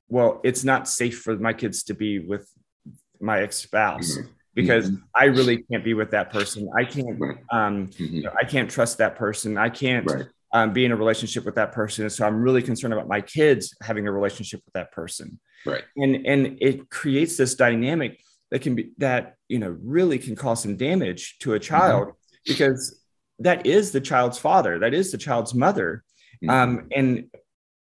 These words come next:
Speaker 1: whether you can get along with that person or not, um,
Speaker 2: Right.
Speaker 1: the, the child is going to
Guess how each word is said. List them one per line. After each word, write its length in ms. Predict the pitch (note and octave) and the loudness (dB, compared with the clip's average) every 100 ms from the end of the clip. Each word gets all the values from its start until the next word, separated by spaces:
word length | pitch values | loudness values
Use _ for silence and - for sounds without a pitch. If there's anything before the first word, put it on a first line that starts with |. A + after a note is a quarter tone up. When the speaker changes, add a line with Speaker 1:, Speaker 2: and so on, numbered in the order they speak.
| _ _ _ _ G#2+ - | _ _ _ _ -16 -14
Speaker 1:
whether 300 | G#2 C#3+ C#3+ | 0 2 2
you 260 | B2 D3 | 2 0
can 200 | F#3 - | 0 0
get 120 | B2+ C#3+ | 2 2
along 240 | C3+ C3+ | 2 2
with 140 | C3 B2+ | 2 2
that 180 | A#2+ | 0
person 340 | C3 B2 - G#2+ | -2 -4 -2 -2
or 100 | G#2+ | 0
not, 460 | C3 G#3 A2 F#2+ - _ _ _ _ _ - | 2 2 2 -2 -10 _ _ _ _ _ 2
um, 140 | C3+ C3 A#2+ | 4 6 4
Speaker 2:
Right. 80 | - - - _ _ _ _ _ _ - | 0 -10 -20 _ _ _ _ _ _ -12
Speaker 1:
the, 200 | G#2+ B2 | -6 0
the 140 | C3+ | 0
child 360 | - D3+ F3 D3 | 0 0 0 0
is 140 | B2+ | -4
going 360 | - C3 B2+ B2 | -4 -2 0 -2
to 340 | C3+ A#2 G#2+ | -2 -2 -2